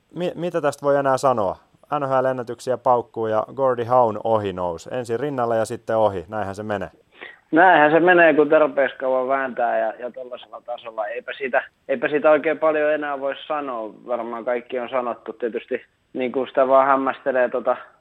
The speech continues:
Speaker 2: millä tasolla hän pelaa ja, ja mikä toi fysiikka on. Ja Gretzky taitaa olla kolmekymmentäkuusi pistettä, äh, anteeksi, siis tietysti Mark Messierin kakkossijaan, niin,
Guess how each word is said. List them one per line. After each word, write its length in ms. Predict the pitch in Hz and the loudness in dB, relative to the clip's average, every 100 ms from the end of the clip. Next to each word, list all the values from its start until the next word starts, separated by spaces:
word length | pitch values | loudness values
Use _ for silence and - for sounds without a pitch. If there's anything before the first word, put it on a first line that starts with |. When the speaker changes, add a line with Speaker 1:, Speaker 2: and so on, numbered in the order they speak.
| _ | _
Speaker 2:
millä 260 | 135 127 127 | -6 -2 -2
tasolla 420 | 135 131 127 117 | -2 -2 -2 -2
hän 220 | 120 117 | -4 -4
pelaa 440 | 131 127 113 101 98 | -2 0 0 -2 -4
ja, 260 | 98 - | -6 -6
ja 60 | 104 | -8
mikä 280 | 113 110 110 | -8 -6 -6
toi 200 | 117 110 | -6 -6
fysiikka 600 | 123 110 117 - - 110 | -8 -4 -6 -4 -4 -4
on. 180 | 113 | -6
Ja 220 | 113 107 - _ _ | -8 -8 -8 _ _
Gretzky 640 | 131 127 - - 120 113 _ - | 0 0 -2 -2 -2 -2 _ -2
taitaa 320 | 131 120 123 127 | 0 2 0 0
olla 180 | 127 | -4
kolmekymmentäkuusi 680 | 123 139 127 127 - 135 127 | -2 -2 -2 -6 -4 -4 -4
pistettä, 440 | 123 - 113 - 113 107 - | -8 -10 -12 -8 -8 -4 4
äh, 180 | 131 120 | 4 4
anteeksi, 380 | 123 120 113 - - | 2 2 0 -4 -8
siis 140 | 120 | -4
tietysti 320 | - 113 - | -2 -2 -2
Mark 300 | 120 120 110 | 0 0 -2
Messierin 680 | 127 117 - 113 101 98 95 - | -2 -2 -2 -2 -2 -2 -6 -6
kakkossijaan, 760 | 113 - 110 - 113 110 107 | -6 -4 -10 -8 -8 -6 -6
niin, 180 | 110 | -10